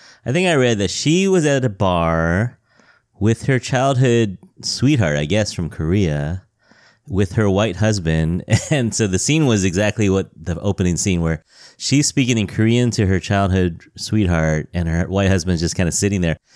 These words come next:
And she was thinking, "I wonder what people are thinking is going on, you know, like, who's the husband, who's the lover, why is that white guy <laughs> there?" You know, like, that kinda stuff.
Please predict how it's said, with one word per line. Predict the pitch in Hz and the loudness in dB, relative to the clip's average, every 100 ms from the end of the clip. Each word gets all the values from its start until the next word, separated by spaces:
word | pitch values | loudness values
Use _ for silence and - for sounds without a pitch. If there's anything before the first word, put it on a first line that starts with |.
| - - | -20 -6
And | 98 | -4
she | 90 - 226 | 0 2 2
was | 240 156 | 2 0
thinking, | - 110 107 101 | 0 -2 0 0
"I | 101 110 | 0 0
wonder | 135 185 233 | 0 0 0
what | 208 | -2
people | - 143 127 117 113 | -2 -2 0 0 0
are | 98 | -2
thinking | - 202 110 76 78 80 - _ _ _ _ - | -4 -4 -4 -4 -6 -10 -16 _ _ _ _ -10
is | 85 | -8
going | - 92 87 | -4 -2 0
on, | 95 113 78 | 2 0 0
you | 80 | -2
know, | 80 82 | -4 -4
like, | 80 76 | -4 -4
who's | 98 87 | -4 -2
the | 90 | -2
husband, | 87 82 78 85 80 | -2 -2 -2 -2 0
who's | 87 78 | -2 -2
the | 85 | -2
lover, | 80 82 82 82 80 | -2 -2 0 0 0
why | 82 87 | 0 -2
is | 85 | -2
that | 85 | -2
white | 80 82 | -2 -2
guy | 87 87 - | 0 -2 -2
<laughs> | - - | -4 -4
there?" | 143 127 | -4 -2
You | 139 | -2
know, | 107 | 0
like, | 92 85 - - - | -2 -4 -10 -20 -10
that | - 92 | -6 -4
kinda | - 104 92 85 | -2 -2 -2 -4
stuff. | - 90 87 80 - | -6 -4 -4 -6 -10